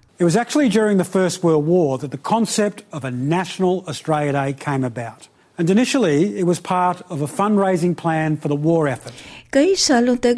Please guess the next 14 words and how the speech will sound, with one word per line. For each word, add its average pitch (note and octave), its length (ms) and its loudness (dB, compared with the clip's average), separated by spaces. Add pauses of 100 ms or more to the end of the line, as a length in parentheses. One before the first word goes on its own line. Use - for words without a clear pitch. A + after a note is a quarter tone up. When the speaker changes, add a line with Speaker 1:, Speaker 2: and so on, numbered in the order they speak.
(140)
Speaker 2:
जुलाई F3 320 0
के A3 180 -2
आखिर F#3+ 440 -2
में F3+ 220 -4
ये G3 280 -4
इवेंट्स E3+ 680 -4
होती E3+ 280 -6
रहीं। D3+ 340 -8 (800)
उन्नीस E4 300 4
सौ E4 180 2
अठारह A3+ 440 -2
तक F3 260 -4 (560)
ऑस्ट्रेलियन C#4+ 600 2
नेटिव्स C4 560 0